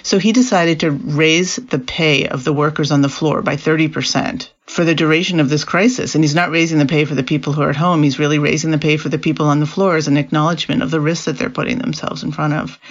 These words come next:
And he said he really thinks that, that they appreciate that, and it made a difference to them to see that they were actually getting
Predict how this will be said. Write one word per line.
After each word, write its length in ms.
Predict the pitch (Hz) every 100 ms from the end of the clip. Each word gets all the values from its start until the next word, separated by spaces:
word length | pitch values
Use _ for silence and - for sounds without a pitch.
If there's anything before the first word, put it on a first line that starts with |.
| -
And 140 | 175
he 80 | 175
said 260 | 165 180 170
he 120 | 175
really 220 | 175 170
thinks 260 | 175 185 -
that, 120 | 151
that 340 | 156 156 - -
they 220 | 160 175
appreciate 520 | 185 240 254 - 156
that, 220 | 156 147 143
and 120 | 151
it 100 | 147
made 160 | 165
a 60 | 170
difference 400 | 156 190 233 156
to 100 | 135
them 220 | 151 -
to 80 | 139
see 180 | 147 147
that 160 | -
they 140 | - 156
were 160 | 156
actually 300 | 156 151 - 156 196
getting 460 | - 165 175 165 156